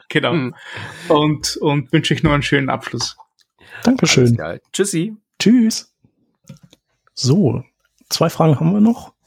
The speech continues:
Speaker 3: Ähm, die eine, die machen wir auf jeden Fall als, äh, letzte und die markierte, die machen wir jetzt einfach als, äh, vorletzte. Und zwar der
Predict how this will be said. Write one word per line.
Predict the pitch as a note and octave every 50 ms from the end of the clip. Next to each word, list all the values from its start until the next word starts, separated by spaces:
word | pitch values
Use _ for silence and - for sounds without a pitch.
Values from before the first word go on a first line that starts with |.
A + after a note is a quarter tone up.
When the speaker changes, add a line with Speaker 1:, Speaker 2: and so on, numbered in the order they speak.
| -
Speaker 3:
Ähm, | - C3 B2+ C3 C3 C3 C3
die | - - -
eine, | C#3 C#3+ F3 F#3+
die | D#3 C#3+ C#3+
machen | C#3+ C#3+ C#3+ - - C3
wir | B2+ B2+
auf | C3+ B2+ -
jeden | - C3+ C3+
Fall | - - C3
als, | - C3 B2 B2 - - - -
äh, | - E3 B2 A#2+
letzte | A#2 B2+ C#3 - - - - - E3+ D#3+ E3
und | F3+ G3 D3+ C3 C3 - - - _ -
die | C3 B2
markierte, | B2+ B2 B2+ - - D3+ D3+ - - C3+ B2+
die | A#2+ B2
machen | A#2+ B2 B2 - - C3 A#2+
wir | B2
jetzt | B2 B2 - - -
einfach | D#3 C3 A#2+ - C3 B2+ - - - D3+ - _ _ _ _ _ _ _ - -
als, | - - - - - - - -
äh, | A#2+ A2+ A#2 A#2
vorletzte. | - - - - G3+ D3+ - - - - D3+ F3+ - - - - _ _ _ _ _ _ _ _ _ _ _ - _ _ _ _ _ _ _ _ _ - - - _ _ _ _ _ _ _ _
Und | - C#3+ D#3 D#3+ -
zwar | - - C#3+ C#3 C3+ C#3+ C#3+ C3+ C3+ C3 B2 A#2+
der | B2+ - - - C3+ D3 E3